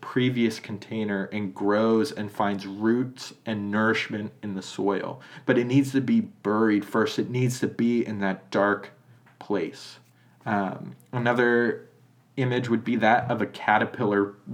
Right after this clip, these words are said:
transforming into a butterfly. In order for a caterpillar to transform into that butterfly, it first needs to go into the darkness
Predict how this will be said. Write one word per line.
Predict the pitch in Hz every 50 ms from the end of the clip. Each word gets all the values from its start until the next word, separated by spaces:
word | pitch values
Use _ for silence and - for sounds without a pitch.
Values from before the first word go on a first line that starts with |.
| - - - _ _
transforming | - - - 123 113 110 - - - 123 123 120 120 120 113
into | - 98 113 - - 110
a | 98
butterfly. | 98 104 98 113 117 113 - - 87 98 98
In | 87 104 123 131
order | 131 139 135 143 139
for | 139 - 135 120 120 117
a | 113 110
caterpillar | - - - 127 123 127 123 117 - 135 120 117 110
to | 110 - -
transform | - - - - 143 135 139 139 139 - - - - 131 127 127 131 131 131 127 127 127 -
into | 143 139 135 131 131 -
that | 117 110 113 110 - - -
butterfly, | - 117 117 120 113 - - - 104 98 101 98 101 95 - - - - - - -
it | - 127 127 127
first | - - - 123 117 117 123 - -
needs | 135 123 117 120 -
to | 107
go | 101 - 110 107 110
into | 110 110 107 - 113
the | 101
darkness | 98 - - - 95 101 107 104 - - 110 101 98 95 - -